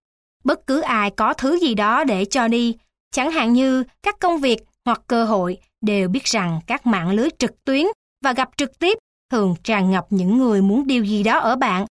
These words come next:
và không cho lại bất cứ thứ gì. Các mối quan hệ vụ lợi đem đến cho chúng ta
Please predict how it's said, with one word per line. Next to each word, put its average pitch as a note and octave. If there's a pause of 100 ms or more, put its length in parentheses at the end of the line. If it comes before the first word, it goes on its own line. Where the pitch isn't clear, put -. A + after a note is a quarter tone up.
(200)
và F3+
không C#4
cho C#4
lại D#3+
bất G3+
cứ A3
thứ A3+
gì. A3 (1200)
Các C4+
mối A#3+
quan A3+
hệ G3
vụ F#3
lợi F3+
đem G#3+
đến A3+
cho A3+
chúng C4
ta G#3+